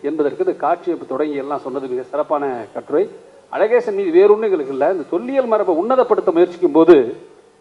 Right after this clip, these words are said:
சமகால மாற்றங்களை புறக்கணிக்கிற போக்கு ஒரு தொனியில் வந்துருச்சு. அது எல்லாமே உன்னதம் இல்லை, பேராசிரியர் சொன்னது போல. ஒன்று. ரெண்டாவது,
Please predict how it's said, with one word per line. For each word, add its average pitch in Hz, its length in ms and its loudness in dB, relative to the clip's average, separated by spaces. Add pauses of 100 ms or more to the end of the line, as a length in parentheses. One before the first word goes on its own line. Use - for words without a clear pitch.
(120)
சமகால 240 500 6
மாற்றங்களை 208 580 2
புறக்கணிக்கிற 226 480 6
போக்கு 208 360 6
ஒரு 180 160 0
தொனியில் 175 260 2
வந்துருச்சு. 139 340 -6 (840)
அது - 140 -10
எல்லாமே 269 340 6
உன்னதம் 247 360 4
இல்லை, 135 200 -2
பேராசிரியர் 180 680 -2
சொன்னது 143 260 -4
போல. 135 240 0
ஒன்று. 139 400 -4
ரெண்டாவது, 214 640 2